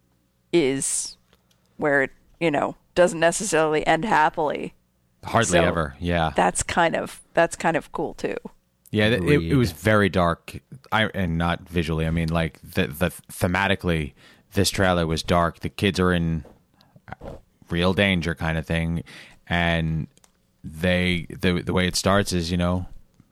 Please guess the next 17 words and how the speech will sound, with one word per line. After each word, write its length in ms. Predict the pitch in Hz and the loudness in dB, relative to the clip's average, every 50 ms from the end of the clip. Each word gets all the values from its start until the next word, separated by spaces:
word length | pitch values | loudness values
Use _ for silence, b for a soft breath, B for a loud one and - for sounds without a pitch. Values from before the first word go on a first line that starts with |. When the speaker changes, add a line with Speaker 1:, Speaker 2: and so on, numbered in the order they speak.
| - | -6
Speaker 2:
everybody 340 | - 90 90 82 95 98 104 | -2 -2 0 2 2 2 2
is 120 | 101 92 - | 0 -2 -2
happy, 440 | - 110 127 - 104 82 76 69 _ _ _ | 0 0 0 2 0 -2 -2 -4 _ _ _
like, 180 | - 85 87 - | -6 -6 -4 -2
everything. 420 | 85 85 90 90 101 95 95 98 - _ | -2 -2 -2 -2 -2 -4 -4 -8 -8 _
Eh, 220 | - 131 156 160 147 135 - _ _ _ _ _ | -2 0 0 0 -2 -4 -8 _ _ _ _ _
that 160 | - 131 135 | 0 0 0
happened 300 | 120 117 110 - 110 92 | 2 0 0 0 -2 -2
before. 480 | 85 87 82 - - 76 65 - - - - | -2 -6 -8 -4 -4 -4 -4 -4 -6 -8 -6
We're, 200 | - 95 101 95 - | -2 -2 -2 -2 -2
we're 140 | - 101 | -4 -6
past 400 | 92 - - 92 87 - - - | -4 -2 -2 -2 -2 -2 -6 -4
that 200 | - 92 87 - - | -2 -2 -2 -2 -4
now, 300 | 87 90 87 85 80 B B B B B B B B - | -4 -2 -2 -2 -4 B B B B B B B B -2
and 180 | - 110 101 | 0 0 2
oh 220 | - 87 92 101 120 | 2 2 2 4 4
no 300 | 113 98 80 80 76 | 2 0 -2 -2 -6